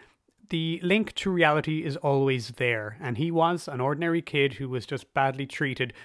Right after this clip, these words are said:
by the institutions that were supposed to have been looking out for him. And in reality, when you investigate serial killer, when you investigate their lives, this is what you see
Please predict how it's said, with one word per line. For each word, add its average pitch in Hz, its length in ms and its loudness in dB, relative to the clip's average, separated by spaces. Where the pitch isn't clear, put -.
by 135 120 4
the 127 160 -2
institutions 143 800 -2
that 147 140 4
were 143 80 0
supposed 175 420 0
to 156 80 -2
have 156 140 -2
been 151 160 2
looking 135 260 -2
out 131 220 -2
for 127 100 -8
him. 143 240 0
And 135 240 -2
in 156 180 0
reality, 160 480 2
when 165 160 2
you 151 80 2
investigate 143 760 0
serial 135 380 -2
killer, 127 440 -2
when 139 200 -2
you 131 100 -2
investigate 151 400 0
their 120 140 -4
lives, 147 340 2
this 180 200 2
is 147 120 0
what 143 180 0
you 143 80 0
see 139 340 -2